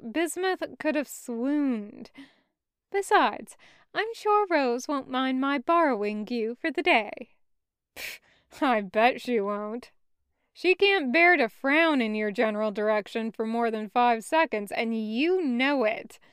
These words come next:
"Yes, well, even if such a thing were true, it would be far beneath me to exploit it," Pearl stated, with all the seriousness in the world.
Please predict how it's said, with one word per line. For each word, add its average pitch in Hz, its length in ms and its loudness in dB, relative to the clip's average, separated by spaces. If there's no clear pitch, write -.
"Yes, 226 420 -4
well, 302 320 -4
even 415 320 2
if 370 180 0
such - 300 -2
a 349 80 -4
thing 311 340 -2
were 240 440 0
true, 233 580 0
it 269 60 -8
would 269 100 -4
be 269 200 0
far 302 520 2
beneath 302 500 0
me 214 260 -4
to 285 140 -6
exploit 277 540 0
it," - 300 -10
Pearl 214 320 -4
stated, 220 500 -4
with 277 160 -2
all 370 400 4
the 302 160 -2
seriousness 240 920 -2
in 240 160 -4
the 247 100 0
world. 254 500 -2